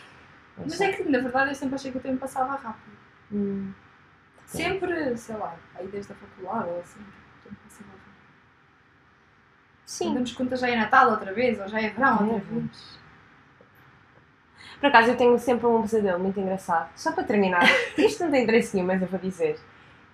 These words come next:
Speaker 1: que eu acho que é tipo quase meio de ansiedade, que é, pá, aí dia, no início de janeiro eu tenho sempre o mesmo pesadelo, que é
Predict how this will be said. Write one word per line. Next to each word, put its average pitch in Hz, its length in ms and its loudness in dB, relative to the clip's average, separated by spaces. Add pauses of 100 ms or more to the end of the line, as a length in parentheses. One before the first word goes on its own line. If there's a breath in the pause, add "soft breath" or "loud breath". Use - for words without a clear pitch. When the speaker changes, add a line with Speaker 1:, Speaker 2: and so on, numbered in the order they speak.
(220)
Speaker 1:
que 240 280 2
eu 233 120 8
acho 226 160 4
que 247 60 -2
é 220 40 2
tipo 226 140 -6
quase 240 240 4
meio 247 180 6
de 233 100 4
ansiedade, 214 540 2
que 170 380 2 (680)
é, - 80 -12
pá, 240 140 8
aí 208 200 4
dia, 170 640 0
no 233 100 4
início 330 340 2
de 254 60 -4
janeiro 233 500 4
eu 220 60 -4
tenho 233 140 0
sempre 220 180 -4
o 226 40 2
mesmo 233 160 2
pesadelo, 202 480 -4
que 208 240 2
é 202 160 2